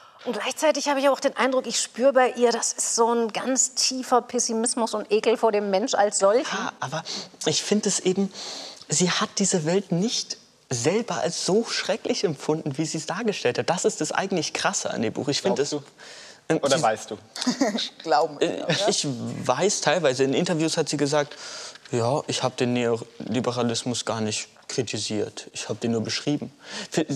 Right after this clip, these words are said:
Speaker 2: sie hat eben diese schreckliche Weltsicht da drauf, aber sie hat die irgendwie akzeptiert. Und diese Akzeptanz der schrecklichen Welt, die, es ist irgendwie,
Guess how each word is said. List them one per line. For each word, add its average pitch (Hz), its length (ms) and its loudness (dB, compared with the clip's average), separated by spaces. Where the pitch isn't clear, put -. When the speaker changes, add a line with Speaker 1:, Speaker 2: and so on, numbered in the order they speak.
Speaker 2:
sie 139 300 0
hat 190 240 -2
eben 131 180 2
diese 117 420 0
schreckliche 135 600 -2
Weltsicht 117 440 0
da 117 40 -2
drauf, - 340 -2
aber - 120 -2
sie 120 120 -4
hat 127 140 -4
die 117 180 0
irgendwie 180 440 2
akzeptiert. - 600 -2
Und 127 100 0
diese 135 180 0
Akzeptanz - 760 -2
der 135 100 0
schrecklichen - 640 -4
Welt, 120 260 0
die, - 240 0
es - 160 0
ist - 220 -2
irgendwie, 139 460 0